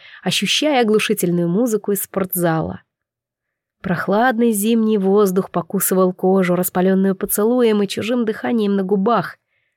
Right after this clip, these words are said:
Но это чувство подарило мне умиротворение.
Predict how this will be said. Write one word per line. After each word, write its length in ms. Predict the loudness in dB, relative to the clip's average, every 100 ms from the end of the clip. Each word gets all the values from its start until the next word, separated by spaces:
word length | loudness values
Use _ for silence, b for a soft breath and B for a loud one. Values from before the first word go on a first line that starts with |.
| _ _
Но 140 | 0 0
это 180 | 0 -2
чувство 560 | -2 -2 0 2 0 -2 _ _ _ -2
подарило 480 | 0 2 2 2
мне 380 | 2 4 2 0 -4 -2
умиротворение. 1300 | 0 2 0 -2 -2 0 2 2 0 -4 -8 -12